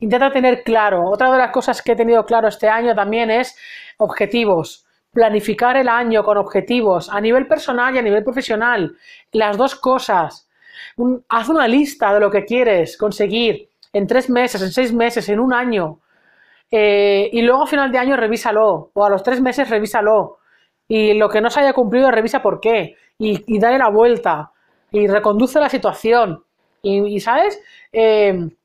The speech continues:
hay que estar, hay que estar activos, hay que estar vivo en ese sentido. No podemos dejar que nuestra vida vaya como un velero co-, con lo, como, como, ¿sabes? Como, como un velero en alta mar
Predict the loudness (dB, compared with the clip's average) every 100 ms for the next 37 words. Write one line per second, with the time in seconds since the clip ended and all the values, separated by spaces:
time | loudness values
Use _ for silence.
0 | _ _ _ _ -4 -2 -2 -2 -2 0
1 | -2 -2 -4 -2 -2 -4 -2 0 0 -2
2 | -4 -2 -2 0 0 0 -2 -4 -6 -4
3 | 0 0 -2 -8 -20 -20 _ -2 0 0
4 | 0 -2 -2 -2 -2 -2 -2 -2 0 2
5 | 2 2 2 0 0 0 0 2 2 2
6 | -2 -8 -4 -2 0 0 0 0 0 -2
7 | -18 _ -2 0 2 4 2 0 0 0
8 | 0 -2 -6 -6 -4 -2 0 2 4 4
9 | 2 0 0 2 2 0